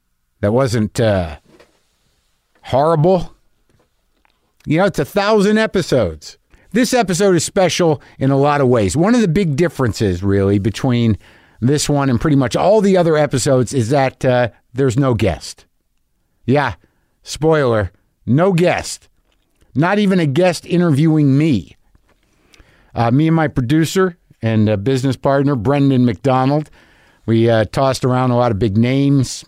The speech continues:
We even reached out to a few before we just came upon the realization, and it was, we were like, "Wait a minute, wait, wait. It's our show. The, the, this podcast that you're listening to,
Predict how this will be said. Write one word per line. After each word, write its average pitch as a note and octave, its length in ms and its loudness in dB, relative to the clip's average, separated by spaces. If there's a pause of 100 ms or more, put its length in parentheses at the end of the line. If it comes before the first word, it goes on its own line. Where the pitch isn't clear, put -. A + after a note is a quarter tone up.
(920)
We C3+ 140 0
even C3 320 -2
reached D#3 380 -2
out F#3+ 360 -2
to D3 140 0
a A#2+ 40 0
few G#2+ 440 -2 (1300)
before D#3+ 380 0
we D#3 240 2
just - 480 -8
came E3 240 0
upon D#3 300 0
the C#3+ 80 2
realization, C#3+ 840 0
and A#2 240 -2
it A#2 80 -6
was, A#2 320 -2
we B2 100 -12
were C3+ 460 0
like, C3 260 0
"Wait A#3 260 0
a C#4 60 2
minute, D#3+ 340 0
wait, E3+ 540 0 (640)
wait. A#2+ 560 -4 (720)
It's B2+ 200 -4
our D3 360 0
show. F#2+ 560 -4 (1080)
The, A2+ 140 -2
the, C3+ 220 -4 (100)
this D3 280 -2
podcast A2 840 -2
that G#2+ 120 -2
you're C#3 200 2
listening B2 400 0
to, G2 220 -2